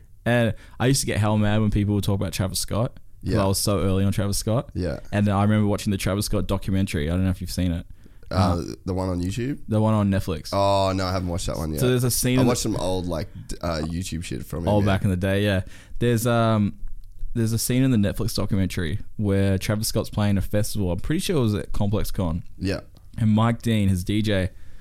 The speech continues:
Speaker 1: took a video of the, and there's, like, twenty people in the crowd. I remember watching that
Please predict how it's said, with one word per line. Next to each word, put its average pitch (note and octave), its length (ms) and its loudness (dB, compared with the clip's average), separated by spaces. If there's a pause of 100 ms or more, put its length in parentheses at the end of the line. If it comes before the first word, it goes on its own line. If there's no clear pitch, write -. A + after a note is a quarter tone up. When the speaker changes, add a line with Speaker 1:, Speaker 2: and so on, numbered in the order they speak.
(240)
Speaker 1:
took C3+ 180 -2
a B2+ 60 2
video A2+ 540 2
of G#2 220 0
the, A2 160 2
and A2 120 4
there's, G2+ 120 2
like, - 120 -4
twenty A2+ 300 2
people G#2+ 260 2
in A#2+ 60 4
the A#2 80 2
crowd. B2+ 280 -2 (840)
I C#3 80 6
remember F#3 260 6
watching C3+ 480 4
that D#2 220 -2